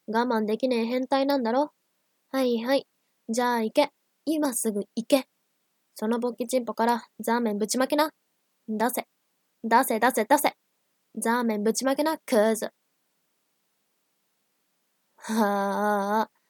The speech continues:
出しちゃった。<laughs> 精子ドピドピじゃん。みっともない。全部出し切れよ。おい、まだ手止めんな。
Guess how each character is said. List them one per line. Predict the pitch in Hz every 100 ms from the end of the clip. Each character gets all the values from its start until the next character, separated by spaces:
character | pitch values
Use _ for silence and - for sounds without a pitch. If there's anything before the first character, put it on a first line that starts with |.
| _ -
出 | 208 220
し | -
ち |
ゃ | 233
っ | -
た。 | - - _ _ _ _ _ _ _ _ _ _ _ _ _ _ _ _
<laughs> | - 214 220 - _ - - _ _
精 | - 269 330
子 | -
ド | 208
ピ | 202
ド | 254
ピ | 294
じ | 320
ゃ | 320
ん。 | 226 - _ _ _ -
み | 247 233
っ | - -
と | 214
も | 208
な | 214 254
い。 | - _ _ -
全 | 220 226
部 | 220
出 | 214
し | -
切 | 269
れ | 233
よ。 | 220 285 - _ _ _ _ _ _
お | 202 113
い、 | - _ _ _ _
ま | 214 247 285
だ | 220
手 | - 277 233
止 | - 214
め | 254 277
ん | 220 214
な。 | 254